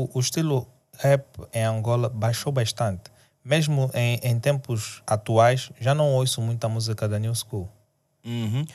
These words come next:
Speaker 2: Sim, nós já tivemos numa fase, há algum tempo, que tava mesmo, estávamos no pico. Tínhamos a Força Suprema, tínhamos,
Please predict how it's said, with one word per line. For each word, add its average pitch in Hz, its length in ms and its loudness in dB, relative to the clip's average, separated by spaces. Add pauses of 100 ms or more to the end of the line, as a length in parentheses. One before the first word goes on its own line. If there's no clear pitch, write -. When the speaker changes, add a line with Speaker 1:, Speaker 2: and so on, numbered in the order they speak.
(160)
Speaker 2:
Sim, 156 200 2
nós 156 140 2
já 190 100 2
tivemos 143 340 0
numa 127 200 2
fase, 101 360 2
há - 20 -4
algum 95 220 -4
tempo, 101 260 -4
que - 60 -16
tava 110 240 0
mesmo, 107 280 -2
estávamos 113 440 -2
no 120 120 -2
pico. 107 360 -4
Tínhamos 95 380 -4
a 85 100 -6
Força - 260 -10
Suprema, 117 480 -4
tínhamos, 92 560 -8